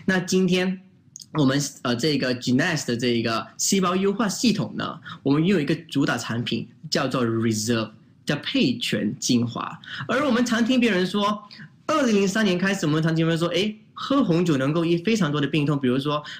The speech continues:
呃，高血压啦、糖尿病啦，呃，这些癌症之类等等的非常多的病例。那究竟是一个怎么样的原因，能够让红酒拥有这样子的成分或这样子的作用呢？我们说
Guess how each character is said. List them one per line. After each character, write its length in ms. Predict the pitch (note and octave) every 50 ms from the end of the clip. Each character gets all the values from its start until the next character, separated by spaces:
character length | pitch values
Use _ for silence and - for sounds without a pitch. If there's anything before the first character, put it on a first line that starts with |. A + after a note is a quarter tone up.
| - -
呃， 300 | - C3+ B2 A2+ G#2 -
高 160 | - D3 C#3+
血 160 | D3 - A#2
压 160 | A2+ A#2 A#2
啦、 260 | A#2+ A#2+ A#2+ A#2+ A#2+ B2
糖 160 | - - A2+
尿 140 | A#2+ A#2+ A#2
病 240 | A#2 B2+ B2 A#2
啦， 380 | A2 G2+ G#2+ A2 A2 A2 A2 - - - - - - -
呃， 320 | A#2+ A#2 A2 G2 D#2 -
这 140 | A2 - B2
些 120 | A#2+ B2 -
癌 180 | - G#2 B2
症 220 | A#2+ - C3 B2 B2
之 160 | - - D#3
类 160 | D#3+ D3+ C#3
等 240 | - - C3 F#3+ G#3
等 120 | E3+ A#2+
的 80 | A2+ B2+
非 200 | - - A#3+ A#3+
常 120 | A3+ E3+
多 120 | D3+ D3+ C#3+
的 80 | C3+
病 180 | C#3 - D3+ B2+
例。 280 | - C3 C3+ A#2+ - - - - - -
那 280 | D4+ D#4+ D#4 A#3+ G#3 - - - - - _
究 220 | - - E4 D#4 C#4
竟 160 | C#4 C4 B3
是 160 | A3 C4 B3 G#3+
一 60 | G#3+
个 100 | G#3+ A3+
怎 280 | - - - - F#3 B2
么 240 | A#2+ A#2+ A#2+ B2 D3
样 160 | G3 B3+ B3+
的 80 | A3
原 320 | E3+ C#3+ B2 A#2+ B2 C#3 D3+
因， 200 | D#3 D#3+ F3 E3+ - - -
能 200 | D3+ D3 D#3+ F#3
够 140 | G3+ A3 G3+
让 160 | A3 G#3 F#3
红 420 | E3 - - - C#3 C#3 F3+ A3
酒 160 | G#3+ F#3+ C#3+ B2+
拥 200 | C#3 F#3+ F3+ D3
有 20 |
这 100 | D3 -
样 80 | B3 A#3
子 60 | E3 C3
的 60 | B2+
成 240 | A#2+ - A#2 A#2+ A#2+
分 240 | D#3 D#3 B2 - - -
或 100 | - -
这 80 | G#3 A3+
样 60 | G3+
子 60 | D3+
的 60 | D3 D3
作 180 | - B3+ G#3
用 160 | F#3 E3+ C#3
呢？ 200 | C#3 C3+ C3 C3 C3 - - - - -
我 100 | - B2+
们 160 | C3 C#3+ D3+
说 420 | - E3+ D#3 D3+ D3+ E3+ E3 -